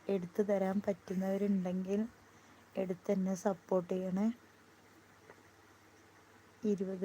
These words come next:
രൂപയോ നാൽപത് രൂപയോ നിങ്ങളെ കൊണ്ട് കഴിയുന്നത് ട്ടോ. കഴിയുന്നവർ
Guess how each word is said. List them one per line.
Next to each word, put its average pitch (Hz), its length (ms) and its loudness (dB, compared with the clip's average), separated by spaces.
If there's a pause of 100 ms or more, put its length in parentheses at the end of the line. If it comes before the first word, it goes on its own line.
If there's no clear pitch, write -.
രൂപയോ 208 400 4 (300)
നാൽപത് 185 560 -2
രൂപയോ 196 400 0 (220)
നിങ്ങളെ 185 320 -2 (100)
കൊണ്ട് 202 200 0 (120)
കഴിയുന്നത് 196 640 0
ട്ടോ. 185 180 -4 (880)
കഴിയുന്നവർ 214 560 6